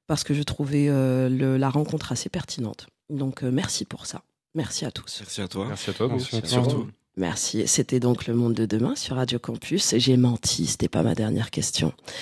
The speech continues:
Speaker 1: Je finis toujours l'émission de la même façon.
Speaker 3: <laughs> Plot
Speaker 1: La
Speaker 3: twist.
Speaker 1: phrase est à compléter. Et là, c'est vraiment la dernière intervention, je vous promets. Mais la phrase est à compléter avec un mot, un seul. Et elle dit, « Demain, j'espère que vous. »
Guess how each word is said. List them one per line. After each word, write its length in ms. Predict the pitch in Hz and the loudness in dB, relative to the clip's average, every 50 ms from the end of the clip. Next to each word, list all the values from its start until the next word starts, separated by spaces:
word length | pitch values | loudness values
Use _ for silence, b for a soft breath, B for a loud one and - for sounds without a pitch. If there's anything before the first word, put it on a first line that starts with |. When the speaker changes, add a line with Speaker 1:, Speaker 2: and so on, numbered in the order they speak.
| B B B | B B B
Speaker 1:
Je 100 | 143 147 | 2 2
finis 300 | 135 - - 143 135 127 | 4 4 6 6 6 6
toujours 240 | - 151 139 139 139 | 6 6 6 6 8
l'émission 500 | 135 131 131 131 127 120 - 143 131 127 | 8 10 10 10 10 8 8 6 6 6
de 160 | 123 110 147 | 8 8 8
la 160 | 160 156 143 | 10 10 10
même 180 | 135 135 135 131 | 10 10 8 8
façon. 520 | - 131 127 120 - - - 120 120 131 | 8 6 6 6 6 6 6 6 4 4
Speaker 3:
<laughs> 100 | 160 - | 4 6
Plot 140 | - 185 123 | 6 8 8
Speaker 1:
La 160 | 123 120 127 | 8 10 10
Speaker 3:
twist. 160 | 131 170 - | 10 10 10
Speaker 1:
phrase 200 | - 196 190 165 | 10 10 10 10
est 140 | 165 147 - | 10 8 6
à 60 | 139 - | 4 2
compléter. 580 | - 135 123 - - 120 - - 117 117 127 - - - | 2 0 -2 0 -2 -2 -2 0 0 0 0 0 -2 -2
Et 80 | 117 120 | 0 2
là, 140 | 113 117 120 | 2 2 0
c'est 160 | - 110 107 | 0 -2 -2
vraiment 360 | 107 107 113 110 113 113 110 | -2 -2 0 0 2 2 2
la 120 | 107 107 | 0 -2
dernière 320 | 101 107 104 104 107 107 107 | -4 -4 -6 -4 -4 -4 -4
intervention, 680 | 107 107 - 143 135 101 104 104 - - - - - | -6 -6 -6 -6 -6 -6 -6 -8 -8 -8 -8 -8 -8
je 120 | 98 98 | -8 -8
vous 120 | - 101 - | -10 -12 -14
promets. 360 | _ - - 76 98 101 - B B B B B B B B B | _ -12 -8 -6 -6 -6 -6 B B B B B B B B B
Mais 60 | 151 | 4
la 100 | 147 143 | 4 4
phrase 460 | 139 - - 180 175 170 156 143 143 - - | 4 4 4 6 6 6 6 4 2 0 0
est 340 | - 135 131 127 123 - - | 2 2 2 2 2 0 -2
à 60 | 120 | -4
compléter 560 | - - 190 156 - - 139 - - 80 90 - - - - _ - | -4 -4 -6 -6 -4 -6 -8 -8 -6 -6 -6 -6 -6 -10 -12 _ -6
avec 300 | 113 120 110 113 - - - | -4 -4 -4 -4 -6 -2 2
un 140 | 143 131 127 | 4 6 8
mot, 280 | 131 123 113 - - - | 8 6 6 4 0 0
un 140 | 127 123 117 | 0 0 0
seul. 460 | - - - 104 104 95 78 85 - - B B B B B B B B _ - - | 0 -2 -2 -2 -2 0 0 -2 -4 -6 B B B B B B B B _ -12 -4
Et 360 | - 120 117 113 113 110 - - - | 0 0 2 2 2 2 0 0 -2
elle 240 | 113 110 107 98 82 | -4 -4 -4 -6 -10
dit, « 520 | - - - 139 - - - - - - _ _ _ _ - | -12 -14 -14 -12 -12 -12 -12 -10 -12 -14 _ _ _ _ -2
Demain, 400 | - 110 104 104 107 110 113 - _ _ _ _ _ _ _ _ _ _ - | 0 2 2 2 2 0 -2 -4 _ _ _ _ _ _ _ _ _ _ -4
j'espère 520 | 120 117 110 - - - - 78 - - | -4 -2 -2 -4 -6 -4 -6 -6 -6 -6
que 100 | - - | -8 -8
vous. » 180 | 95 - - | -8 -8 -10